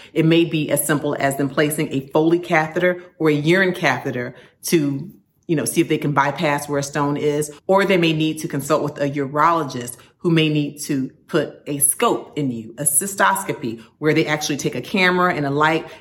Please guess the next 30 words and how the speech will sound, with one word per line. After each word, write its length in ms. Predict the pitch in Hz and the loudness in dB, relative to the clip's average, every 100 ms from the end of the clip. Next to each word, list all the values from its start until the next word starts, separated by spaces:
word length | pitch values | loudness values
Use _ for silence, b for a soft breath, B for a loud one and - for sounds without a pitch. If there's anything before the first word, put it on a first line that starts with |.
| - | -4
and 140 | 151 | 0
they 60 | 147 | 2
go 260 | 151 156 | 4 2
and 120 | 151 147 | 2 0
they 100 | 143 | 2
look 260 | 196 214 | 0 0
and 100 | 151 | 0
they 80 | 139 | -2
see, 400 | 139 151 143 95 | -2 -2 0 -2
you 80 | 139 | -2
know, 100 | 120 | -2
is 200 | 143 139 | -2 -4
a 40 | |
stone 380 | - 156 147 147 | -2 0 2 0
in 120 | 156 | 2
the 180 | 170 185 | 2 2
ureter? 320 | 226 185 127 | 2 2 0
Is 160 | 120 131 | -4 -2
a 60 | - | -2
stone 400 | 160 143 143 135 | 2 2 0 -2
a 60 | |
little 160 | 147 156 | -2 0
bit 100 | 151 | -2
higher 420 | 143 151 160 - 254 | 0 2 2 2 2
up? 260 | 226 - | 2 0
Is 140 | 139 135 | -4 -2
it 80 | |
a 20 | 160 | 0
bladder 340 | 180 202 202 | 4 4 2
stone? 440 | 196 143 117 120 | -2 -4 -4 -8